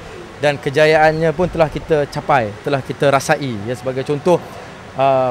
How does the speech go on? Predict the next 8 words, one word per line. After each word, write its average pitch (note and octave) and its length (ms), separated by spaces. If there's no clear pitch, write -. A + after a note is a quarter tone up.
program-program D3+ 640
transformasi D3 720
ekonomi, D3+ 640
uh, B2 540
transformasi, C#3 1080
uh, B2 680
uh, A2+ 480
kerajaan, C3+ 540